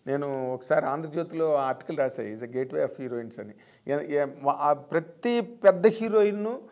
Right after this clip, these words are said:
తొలి రోజుల్లో ఆయనతో యాక్ట్ చేసిన హీరోయిన్నే. ఆయనతో చేయడం వల్ల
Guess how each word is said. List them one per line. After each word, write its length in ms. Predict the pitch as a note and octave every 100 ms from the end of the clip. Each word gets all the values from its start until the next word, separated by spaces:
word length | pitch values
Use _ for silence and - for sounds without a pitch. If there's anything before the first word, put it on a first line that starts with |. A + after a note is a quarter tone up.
| - _ -
తొలి 140 | G#3
రోజుల్లో 380 | A#3+ A#3 A#3 A3+
ఆయనతో 340 | F#3 G3 F#3+ G3+
యాక్ట్ 280 | E3+ E3+
చేసిన 560 | E3+ - E3+ C#3+ C3+ A#2+ - - _ _ _
హీరోయిన్నే. 560 | B2 D#3 C3+ A#2+ G#2 G#2 - _ A#2+
ఆయనతో 500 | C3 E3 F3+ F3+ F#3+
చేయడం 440 | F#3 F3 F3+ F3
వల్ల 340 | E3+ F3 F#3